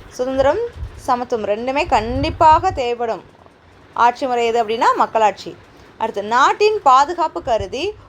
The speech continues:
ஒருவரை தடுப்பு காவலில் வைப்பது தடுப்பு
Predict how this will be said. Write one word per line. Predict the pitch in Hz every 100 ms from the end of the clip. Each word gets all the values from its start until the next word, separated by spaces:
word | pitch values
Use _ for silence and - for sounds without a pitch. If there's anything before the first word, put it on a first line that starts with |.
| -
ஒருவரை | - 269 359 415 294 240 285
தடுப்பு | 277 277 427 440
காவலில் | 427 277 262 277 277
வைப்பது | 247 226 233 240 440 -
தடுப்பு | 320 330 370 381